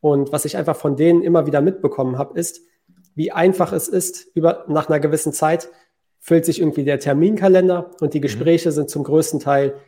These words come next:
Speaker 1: sehr, sehr entspannt, weil die Leute kennen einen schon. Man muss nicht so dieses typische Verkäuferische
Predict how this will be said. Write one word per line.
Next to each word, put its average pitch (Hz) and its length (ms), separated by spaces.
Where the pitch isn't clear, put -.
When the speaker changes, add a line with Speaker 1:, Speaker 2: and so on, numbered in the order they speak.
Speaker 1:
sehr, 151 220
sehr 151 120
entspannt, 143 500
weil 135 100
die 131 80
Leute 131 260
kennen 156 240
einen 147 220
schon. 139 360
Man 127 420
muss 160 260
nicht 143 160
so 147 120
dieses 131 300
typische 143 640
Verkäuferische 156 920